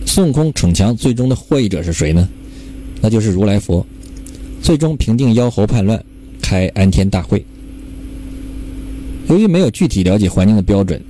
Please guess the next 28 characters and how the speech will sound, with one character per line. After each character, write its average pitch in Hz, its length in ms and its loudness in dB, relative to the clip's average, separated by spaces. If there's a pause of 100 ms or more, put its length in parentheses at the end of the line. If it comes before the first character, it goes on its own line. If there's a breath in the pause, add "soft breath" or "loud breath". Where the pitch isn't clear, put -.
从 - 180 0
而 110 60 4
内 120 200 2
心 110 200 4
的 107 120 4
价 104 200 -2
值 92 160 0
衡 92 160 2
量 98 160 4
标 95 180 4
准 85 200 -4
和 85 220 4
周 117 200 2
围 104 140 4
环 90 180 0
境 101 100 4
的 101 80 4
价 104 180 0
值 90 120 0
标 92 180 2
准 87 200 -2
产 - 200 0
生 185 200 2
巨 143 160 0
大 107 100 -4
的 82 80 -10
反 67 200 -8
差， 82 220 0